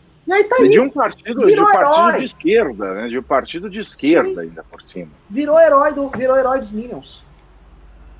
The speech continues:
Speaker 1: Vamos lá, próximo pimba aqui, vou ler aqui. É, medo de um alguém já saiu da política?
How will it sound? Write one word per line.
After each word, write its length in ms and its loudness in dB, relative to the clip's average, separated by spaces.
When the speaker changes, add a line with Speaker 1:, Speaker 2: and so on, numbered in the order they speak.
Speaker 1:
Vamos 220 0
lá, 140 2
próximo 320 -6
pimba 260 -4
aqui, 240 -6
vou 100 -4
ler 100 -2
aqui. 300 -10
É, 520 4
medo 380 -2
de 160 -4
um 100 0
alguém 400 0
já 140 -6
saiu 340 -4
da 120 -2
política? 640 -12